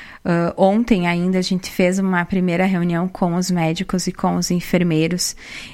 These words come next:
e apesar deles não terem falado muito, eu observei muito nos olhos e nas concordâncias com o sim na, na cabeça, muito concordando, né, com,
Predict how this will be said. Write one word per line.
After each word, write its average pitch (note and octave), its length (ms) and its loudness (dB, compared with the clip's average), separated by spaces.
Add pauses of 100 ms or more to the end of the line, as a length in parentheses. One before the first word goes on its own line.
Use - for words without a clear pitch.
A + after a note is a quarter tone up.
(100)
e F3+ 400 2
apesar F#3 380 4
deles F#3 300 0
não F#3 120 2
terem F3+ 300 0
falado F3+ 500 0
muito, F#3+ 460 0
eu F3 140 2
observei F3 560 0
muito G3+ 340 0
nos F#3 240 -2
olhos F#3 500 0
e F3 120 2
nas F3 200 0
concordâncias F3 840 2
com F3 240 0
o - 40 2
sim F3+ 260 -2
na, F3+ 220 0 (100)
na F3+ 220 -2
cabeça, F3+ 600 0 (420)
muito G#3 320 2
concordando, F#3+ 1000 0 (180)
né, F3+ 320 0 (120)
com, F#3 460 0